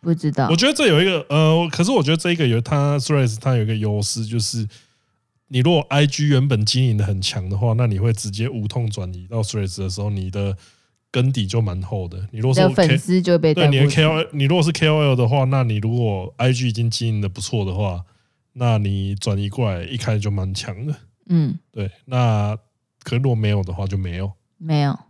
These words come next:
Speaker 2: 对啊，啊，啊，我自己因为，因为我们自己的定位，I G才有商业，然后F B有商业，啊，
Speaker 1: 嗯。
Speaker 2: 推特就是玩爽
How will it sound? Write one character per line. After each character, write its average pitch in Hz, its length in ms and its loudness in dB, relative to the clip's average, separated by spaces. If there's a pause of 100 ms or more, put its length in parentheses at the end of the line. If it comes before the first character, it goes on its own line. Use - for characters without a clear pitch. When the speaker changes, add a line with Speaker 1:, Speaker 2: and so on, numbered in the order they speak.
(140)
Speaker 2:
对 101 100 -4
啊， 104 320 0 (1300)
啊， 165 80 2
啊， 160 720 4
我 131 60 2
自 - 140 -4
己 156 200 2
因 180 60 4
为， 208 240 2
因 202 80 -2
为 196 60 4
我 156 220 2
们 117 80 2
自 151 140 -6
己 143 60 0
的 113 100 2
定 147 280 -2
位 127 360 2 (680)
，I 139 200 2
G 135 240 0
才 120 200 0
有 107 180 2
商 104 300 0
业， 101 320 0 (640)
然 104 180 -2
后 110 480 0
F 107 200 -6
B 110 120 -2
有 107 100 0
商 98 300 -4
业， 95 260 -2 (520)
啊， 180 60 -4
Speaker 1:
嗯。 160 100 2
Speaker 2:
推 113 180 0
特 110 140 2
就 107 100 0
是 110 300 -2
玩 98 200 -4
爽 95 220 -6